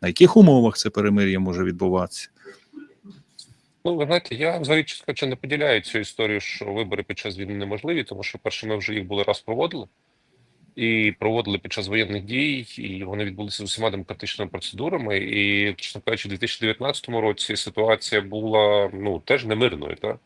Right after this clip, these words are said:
Speaker 2: У нас не було там великої кількості активних бойових дій з Російською Федерацією, але ми перебували де-факто в стані війни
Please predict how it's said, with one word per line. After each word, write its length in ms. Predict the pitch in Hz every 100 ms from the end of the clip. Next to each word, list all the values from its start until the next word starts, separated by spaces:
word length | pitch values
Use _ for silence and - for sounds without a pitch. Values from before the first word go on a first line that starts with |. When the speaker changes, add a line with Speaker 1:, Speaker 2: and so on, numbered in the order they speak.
| - _ _ _ -
Speaker 2:
У 40 |
нас 180 | 113 101
не 80 | 104
було 240 | 104 107
там 220 | 104 95
великої 400 | 90 101 110 107
кількості 360 | - - - -
активних 380 | 107 - 143 113
бойових 300 | 101 90 85
дій 120 | 92
з 60 | 90
Російською 380 | - 95 -
Федерацією, 1000 | - 98 120 156 - 107 95 90 87 87
але 340 | 92 92 92 92
ми 180 | 98 113
перебували 560 | - 92 92 104 110
де-факто 540 | 101 95 - 95 - 104
в 40 |
стані 300 | - 90 90
війни 280 | 123 147